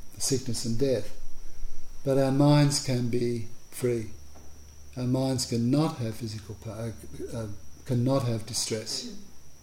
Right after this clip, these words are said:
And this is what the Buddha was pointing out. So even if we're a young person, you know, there's still physical pain,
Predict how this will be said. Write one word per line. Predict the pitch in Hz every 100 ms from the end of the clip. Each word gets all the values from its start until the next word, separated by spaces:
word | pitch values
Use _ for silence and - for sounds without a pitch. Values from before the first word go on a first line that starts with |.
| - - - - - -
And | 117 113 113 113
this | 117 -
is | 113
what | 110 104
the | 117
Buddha | 107 113 113
was | 110
pointing | - - 113 110 113
out. | 123 113 - - - - - - - - - -
So | - - 120 123 123 120 - - - - 147
even | 151 151
if | 143 143
we're | 131 127
a |
young | 127 143 160
person, | 151 117 104 - 110 - - -
you | 123
know, | 113
there's | 117 110
still | - 156 156
physical | 143 127 123 113
pain, | - 127 123 110